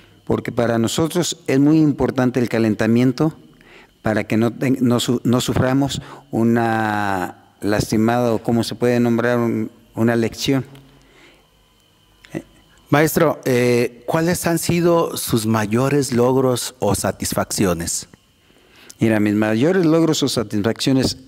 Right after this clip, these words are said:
Speaker 1: no sé cuáles, porque he tenido tantas que cuando llevo a los ni-, eh, muchachitos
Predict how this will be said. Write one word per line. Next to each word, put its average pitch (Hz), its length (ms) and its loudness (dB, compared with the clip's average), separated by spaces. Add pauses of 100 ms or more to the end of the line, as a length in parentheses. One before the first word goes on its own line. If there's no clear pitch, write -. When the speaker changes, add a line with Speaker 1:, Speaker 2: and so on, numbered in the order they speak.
(140)
Speaker 1:
no 131 160 0
sé - 160 -2
cuáles, 98 460 -2 (300)
porque - 240 -4
he - 20 2
tenido 120 400 2
tantas 139 720 -2 (720)
que 110 160 2
cuando 117 280 0
llevo 175 260 2
a 180 40 2
los 160 160 2
ni-, 151 120 2
eh, 139 140 0
muchachitos 117 1080 -2